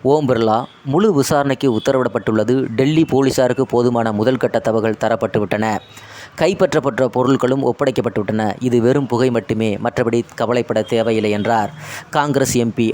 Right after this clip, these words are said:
ஆதிர் ரஞ்சன் சௌத்ரி, "பார்லி மீதான தாக்குதல் நினைவு தினத்தன்றே மீண்டும் இந்த சம்பவம் நடந்திருக்கிறது. இவ்வளவு நடந்தும் பாதுகாப்பு அதிகாரிகளை காணாம். எம் பிகள் தான் அவர்களை பிடித்திருக்கிறார்கள்.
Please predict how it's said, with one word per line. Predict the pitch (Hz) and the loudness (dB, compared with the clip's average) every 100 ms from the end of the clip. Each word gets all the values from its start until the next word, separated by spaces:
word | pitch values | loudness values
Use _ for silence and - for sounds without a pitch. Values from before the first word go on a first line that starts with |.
| - | -2
ஆதிர் | 127 131 120 120 107 | 0 0 2 0 0
ரஞ்சன் | 123 120 123 - | -2 -2 -2 -2
சௌத்ரி, | 113 104 123 143 - - - - | -4 -2 -2 -2 -4 -16 -20 -6
"பார்லி | 139 156 175 175 | 0 2 2 2
மீதான | 151 143 135 131 | 2 2 2 0
தாக்குதல் | - 123 120 123 | -2 -2 0 0
நினைவு | 123 120 139 135 131 | 2 2 2 2 0
தினத்தன்றே | 113 - 117 127 | 0 0 0 0
மீண்டும் | 120 131 127 120 | 0 0 0 0
இந்த | 110 110 | 0 0
சம்பவம் | 113 113 110 | 0 0 -2
நடந்திருக்கிறது. | 104 107 104 107 107 107 - | -2 -2 -2 0 0 0 0
இவ்வளவு | 123 120 113 | 0 2 0
நடந்தும் | 113 123 131 135 | 0 0 -2 -2
பாதுகாப்பு | 113 120 131 120 - | -2 0 2 0 0
அதிகாரிகளை | 110 113 113 110 117 | 0 2 2 2 -2
காணாம். | - 104 104 107 101 - - - - - - | -2 -2 0 -2 -6 -12 -20 -20 -20 -20 -6
எம் | 123 147 | -2 -2
பிகள் | 156 143 131 | 2 2 2
தான் | 135 135 - | 2 -2 -4
அவர்களை | 120 120 117 113 | -2 0 0 -2
பிடித்திருக்கிறார்கள். | 117 127 110 107 110 104 110 | -2 -2 -2 -2 -2 0 -2